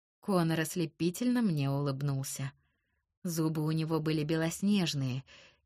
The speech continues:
и, подняв руку, помахал, словно мы с ним старые друзья. Мои щёки запылали. Я быстро дёрганно взмахнула рукой в ответ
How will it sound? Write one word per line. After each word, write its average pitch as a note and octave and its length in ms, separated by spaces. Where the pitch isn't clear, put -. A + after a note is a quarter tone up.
и, G3+ 160
подняв F#3 560
руку, C4 320
помахал, F3+ 640
словно E3+ 480
мы D#3 180
с - 140
ним G3 160
старые C#3+ 440
друзья. C3+ 540
Мои D#3+ 320
щёки G#3 460
запылали. C#3+ 720
Я F#3 260
быстро E3+ 520
дёрганно E3+ 560
взмахнула E3+ 640
рукой E3+ 320
в E3+ 80
ответ G3+ 400